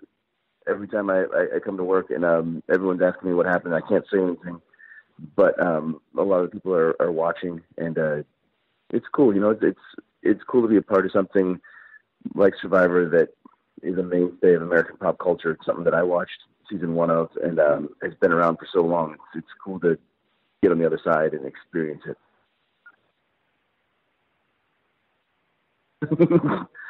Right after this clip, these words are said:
No one gets Survivor scoops. That's, that's <laughs> trust me. There's a, there's a, some ironclad N D As that everyone signs.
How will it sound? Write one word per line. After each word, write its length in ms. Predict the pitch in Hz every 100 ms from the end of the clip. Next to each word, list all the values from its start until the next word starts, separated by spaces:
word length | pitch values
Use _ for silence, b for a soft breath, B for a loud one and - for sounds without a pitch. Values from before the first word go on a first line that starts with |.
| B B
No 100 | 117
one 260 | 147 139 117
gets 160 | 107 98 -
Survivor 380 | 95 104 107 92
scoops. 260 | - 90 87 -
That's, 140 | 104 107
that's 140 | 110 - 127 - 151 - 160
<laughs> 800 | - 151 - - - - - 131
trust 200 | 131 127
me. 120 | 85 76 b b b _ _ 117
There's 200 | 117 107
a, 240 | 101 95 - _ _ _
there's 180 | 110 104
a, 80 | 95 _ -
some 240 | 95 - -
ironclad 600 | 85 107 101 92 95 92
N 100 | 95
D 180 | 90 90
As 120 | 95 87
that 100 | 87
everyone 320 | 82 85 82
signs. 200 | 87 78